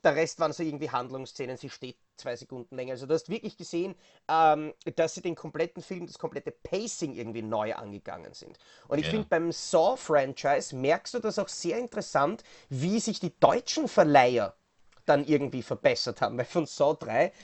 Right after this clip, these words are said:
Speaker 1: hat Kinowelt ja damals auch noch wirklich eine F S K sechzehn Fassung rausgebracht,
Speaker 2: <laughs>
Speaker 1: die achtundsiebzig Minuten lang ist
Speaker 2: Ja.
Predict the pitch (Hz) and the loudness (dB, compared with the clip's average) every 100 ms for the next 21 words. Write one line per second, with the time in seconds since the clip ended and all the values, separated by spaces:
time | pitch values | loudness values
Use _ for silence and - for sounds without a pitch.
0 | - 139 143 - 202 233 190 170 156 151 | -4 0 0 -2 -2 0 2 2 0 0
1 | 139 147 - - 156 202 180 135 170 196 | 2 0 0 2 2 2 -2 -2 -6 -4
2 | 147 151 - 151 - - 185 - 156 123 | -2 -2 -4 -6 -6 -6 -8 -6 -6 -4
3 | 107 - 113 107 107 - - 139 - - | -8 -6 -8 -6 -8 -10 -6 -8 -8 -12
4 | 640 622 640 - 151 - - - 202 - | -12 -12 -16 -14 -14 -12 -10 0 4 6
5 | 208 - 240 233 196 - - 202 202 185 | 6 4 0 0 -2 -4 -4 -2 -2 -2
6 | 175 156 135 131 160 - - - _ _ | 2 4 4 4 -2 -4 -10 -14 _ _
7 | _ 92 85 | _ -4 -4